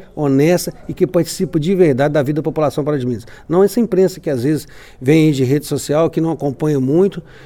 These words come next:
e quer criticar e quer falar, mas numa eleição tão importante quanto essa que para Pará de Minas, às vezes não participa. É importante que eles participem de tudo e como vocês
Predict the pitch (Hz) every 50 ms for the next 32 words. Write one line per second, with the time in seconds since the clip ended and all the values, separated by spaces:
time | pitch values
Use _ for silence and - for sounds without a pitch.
0 | - - - 175 160 - 170 165 160 - 170 156 - 156 - - 160 156 165 156
1 | 180 165 - - 170 147 147 143 160 175 151 170 185 185 185 180 156 - 180 175
2 | 156 190 196 196 190 196 175 165 - 180 175 - - 175 165 - 151 151 147 -
3 | - 143 - 156 151 151 135 143 156 165 170 165 151 170 165 156 185 175 165 190
4 | 185 180 - - 185 185 175 - - - - - - - - - 175 185 196 226
5 | 226 226 226 233 233 - 254 226 - - 247 - - - 240 - - 202 - -
6 | 208 233 240 180 147 151 147 - 208 214 214 190 202 175 - - 160 151 131 -
7 | -